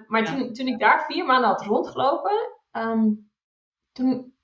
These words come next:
Speaker 1: ben ik misschien nogal meer gaan vertragen dan in Spanje. Want daar wilde ik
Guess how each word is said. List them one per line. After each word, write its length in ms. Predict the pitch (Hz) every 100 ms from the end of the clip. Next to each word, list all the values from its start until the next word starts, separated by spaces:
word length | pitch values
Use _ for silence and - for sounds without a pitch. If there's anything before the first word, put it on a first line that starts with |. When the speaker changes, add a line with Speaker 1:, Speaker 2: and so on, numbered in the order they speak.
| _
Speaker 1:
ben 180 | - 240
ik 80 | 269
misschien 280 | 269 - 226
nogal 260 | 294 381
meer 160 | 277 -
gaan 160 | - 254
vertragen 400 | - 233 233 254
dan 140 | 208
in 80 | 180
Spanje. 680 | - - 214 156 139 208 - _ _ _
Want 140 | - 208
daar 140 | 208
wilde 160 | 214
ik 60 | 202